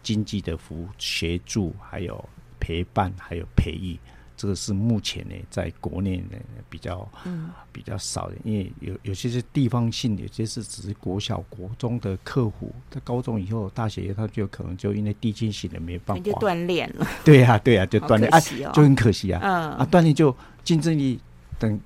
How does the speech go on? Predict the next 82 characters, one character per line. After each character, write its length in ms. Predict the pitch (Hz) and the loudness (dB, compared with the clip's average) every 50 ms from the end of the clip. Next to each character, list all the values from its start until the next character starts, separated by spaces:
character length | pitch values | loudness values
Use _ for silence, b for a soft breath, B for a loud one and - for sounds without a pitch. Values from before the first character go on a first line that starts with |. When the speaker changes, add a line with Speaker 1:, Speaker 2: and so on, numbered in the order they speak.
| - - | -6 2
Speaker 1:
最 120 | - - 165 | 6 6 6
重 160 | - 160 160 | 8 6 6
要 100 | 151 139 | 4 4
阶 140 | - 143 135 | 4 4 4
段 200 | - 139 127 107 | 4 4 2 2
竞 140 | - 135 120 | 0 -2 0
争 120 | 123 127 | 0 0
力 40 | 123 | 0
没 140 | 107 107 113 | 2 2 2
有 60 | 107 | 2
培 140 | - - 107 | 2 0 0
养 100 | 101 95 | 0 -2
起 140 | - - 92 | -4 -6 -10
来， 60 | 85 | -6
他 160 | - 123 131 B B B B B B B - | -4 -4 -4 B B B B B B B -4
毕 180 | - 185 180 180 | -2 0 2 4
业 120 | 180 147 | 4 4
以 160 | 107 92 87 | 2 2 -2
后 120 | 107 120 104 | -2 -4 -2
就 220 | - 117 113 - - - - - - | -2 -4 -4 -6 -6 -14 -20 -20 -12
竞 180 | - - 151 135 | -4 0 0 2
争 160 | 127 139 135 | 2 2 2
力 80 | 131 120 | 2 2
就 140 | 107 127 110 | 0 -2 -4
不 120 | - 123 120 | -2 -4 -6
足 240 | - - 98 - 104 | -6 -6 -8 -8 -8
了。 180 | 104 - - - B B B | -12 -14 -16 -20 B B B
Speaker 2:
嗯。 240 | - 156 151 143 139 | -10 -8 -8 -8 -4
Speaker 1:
经 160 | 139 165 165 | -2 0 0
济， 260 | 156 160 165 151 143 131 - - | 0 2 2 0 0 0 -4 -8
经 180 | - - 170 165 | -2 0 0 2
济 140 | 170 175 156 | 2 0 0
不 160 | - - 156 | 2 0 -2
足 160 | - - 101 | -2 -2 -4
以 80 | 98 101 | 0 0
后， 80 | 113 | 2
他 100 | - 143 147 | 2 2 0
找 180 | - - 92 | 0 -2 -4
工 180 | 95 - 139 135 | -2 -2 -2 0
作 140 | 147 139 123 | 0 -2 -2
就 140 | - 147 | 0 0
有 80 | 123 98 | 0 0
困 240 | - - - 143 117 | -2 -2 -2 -2 -2
难， 120 | 101 104 104 | -2 -2 -4
所 120 | - - 147 | -4 -2 0
以 40 | 151 | 2
为 120 | 170 170 | 2 2
什 100 | 120 120 | 2 2
么 140 | 101 107 110 | 0 0 0
有 140 | 107 101 95 | 0 0 0
些 140 | 92 139 | 0 0
人 160 | 139 117 113 110 | 0 0 0 -2
被 240 | - 143 135 123 120 | 0 2 2 2 2
骗 240 | - - - 131 117 | 2 2 2 2 2
到 160 | 127 123 117 | 2 0 0
柬 240 | - - - 117 123 | 0 -2 -2 -2 -2
埔 140 | 123 113 95 | -2 -4 -2
寨， 160 | - 139 120 | 0 0 0
就 140 | 101 135 127 | 2 0 0
是 180 | - - 151 | 2 2 0
这 140 | - - 156 | 2 2 4
些 200 | - - 165 143 | 6 6 6 8
原 240 | 135 135 127 113 113 | 8 8 8 8 8
因 140 | 117 123 127 - | 6 2 2 2
呢？ 160 | - 135 127 - | 2 2 2 2
Speaker 2:
对。 300 | - 175 170 156 147 139 135 117 | 0 -2 -4 -2 -4 -2 -2 -2
Speaker 1:
<laughs> 40 | - | -2
缅 240 | - 98 104 104 104 | 0 2 4 4 4
甸 180 | - 147 147 127 | 6 6 6 6
的 80 | 113 | 6
这 140 | 107 120 127 | 4 2 2
些 160 | 113 117 117 117 | 2 2 2 2
原 100 | 104 98 | 4 4
因 200 | 98 104 107 104 | 4 2 2 2
呢？ 160 | 104 104 85 | 2 0 0
Speaker 2:
嗯。 100 | 165 - | -2 -4
Speaker 1:
哦， 160 | - 98 - - - - | -6 -6 -6 -8 -10 -8
变 160 | - 98 92 | -8 -8 -6
成 100 | 90 92 90 | -8 -10 -8
这 140 | - - 95 | -8 -8 -8
样。 120 | 98 95 92 B B B B B B B B B B B | -8 -8 -10 B B B B B B B B B B B
好， 300 | - - - 95 50 | -12 -10 -8 -8 -8